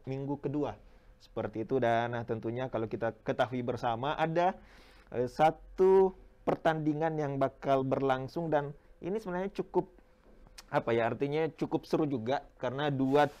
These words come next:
tim besar yang akan bertemu di awal musim tentunya.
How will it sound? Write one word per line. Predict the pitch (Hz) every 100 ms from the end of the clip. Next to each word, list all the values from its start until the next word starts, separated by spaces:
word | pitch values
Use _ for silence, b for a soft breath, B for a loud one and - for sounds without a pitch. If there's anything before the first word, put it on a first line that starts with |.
| -
tim | 147 147
besar | - 151 151
yang | 135 117
akan | 117 123 127 127 -
bertemu | 147 135 139 131 - - - - 190 185
di | 135 135
awal | - 160 147 139 139
musim | 139 139 135 120
tentunya. | 113 113 117 107 107